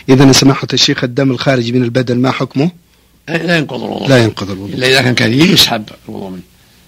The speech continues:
Speaker 2: إذا كان كثير من باب الاحتياط. أما القليل فعن جرح قليل، رعاف قليل، آه، قيء قليل،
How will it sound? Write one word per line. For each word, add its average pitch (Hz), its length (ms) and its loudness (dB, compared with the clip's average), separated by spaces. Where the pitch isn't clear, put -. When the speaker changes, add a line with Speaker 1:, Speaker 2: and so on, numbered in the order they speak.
Speaker 2:
إذا 120 140 -2
كان 120 140 -2
كثير 135 240 4
من 175 100 6
باب 143 140 2
الاحتياط. 110 420 -2
أما 143 140 0
القليل 139 480 0
فعن 98 400 -4
جرح 113 240 -2
قليل، 113 500 -2
رعاف 120 400 0
قليل، 117 360 2
آه، 170 140 -12
قيء 147 300 2
قليل، 117 360 -4